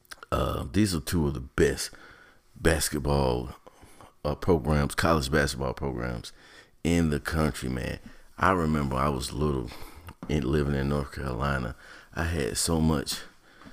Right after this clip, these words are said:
so much, uh, merchandise that was Duke Blue Devils, Carolina Tar Heels, uh, Carolina Wolfpack. I did, had no idea what that was about when I was little. I thought the,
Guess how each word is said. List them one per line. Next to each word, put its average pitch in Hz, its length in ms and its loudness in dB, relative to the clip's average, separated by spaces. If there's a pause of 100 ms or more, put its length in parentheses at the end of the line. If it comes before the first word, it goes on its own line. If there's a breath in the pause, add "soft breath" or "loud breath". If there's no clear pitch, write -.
(180 loud breath)
so 92 260 2
much, 80 360 2
uh, 67 240 -2
merchandise 67 800 2
that 65 200 -2
was - 240 -4 (580 loud breath)
Duke 95 260 6
Blue 80 260 4
Devils, 71 640 2 (300 loud breath)
Carolina 85 580 4
Tar 73 340 6
Heels, 69 540 0 (520 loud breath)
uh, 123 440 -4
Carolina 90 540 6
Wolfpack. 76 840 2 (540 loud breath)
I 92 140 6
did, 92 120 6
had 73 180 6
no 76 180 8
idea 71 320 6
what 65 160 0
that 58 180 2
was 62 160 -2
about 62 460 -2 (560)
when 78 200 2
I 73 100 2
was - 200 -4
little. 71 240 2
I - 100 -2
thought - 300 0
the, 65 220 0